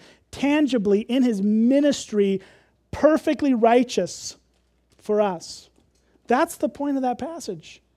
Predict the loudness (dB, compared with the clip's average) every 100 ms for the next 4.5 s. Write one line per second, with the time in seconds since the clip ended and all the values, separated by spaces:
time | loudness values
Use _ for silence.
0 | _ -20 _ -4 0 0 2 2 2 2
1 | 2 4 4 2 -2 -4 0 2 0 0
2 | 0 2 2 0 2 6 6 4 -8 -12
3 | -6 0 6 8 6 4 -8 -12 -8 2
4 | 6 6 4 2 -4